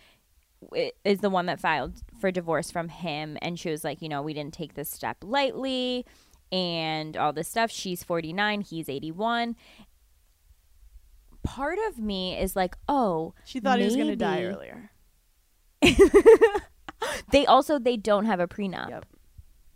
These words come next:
Speaker 1: So interesting. So interesting.
Speaker 2: So it means they just, like,
Speaker 1: So
Speaker 2: fight it out?
Speaker 1: And well, he's, like, a lawyer, so it's just, like, she was like, "Look, I didn't sign a prenup because even if I did,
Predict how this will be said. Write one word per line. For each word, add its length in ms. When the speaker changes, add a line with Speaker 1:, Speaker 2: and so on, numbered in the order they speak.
Speaker 1:
So 480
interesting. 720
So 520
interesting. 320
Speaker 2:
So 80
it 60
means 160
they 100
just, 180
like, 100
Speaker 1:
So 120
Speaker 2:
fight 160
it 120
out? 360
Speaker 1:
And 120
well, 140
he's, 320
like, 120
a 80
lawyer, 520
so 480
it's 220
just, 220
like, 460
she 160
was 120
like, 160
"Look, 360
I 120
didn't 180
sign 160
a 40
prenup 420
because 600
even 220
if 100
I 140
did, 600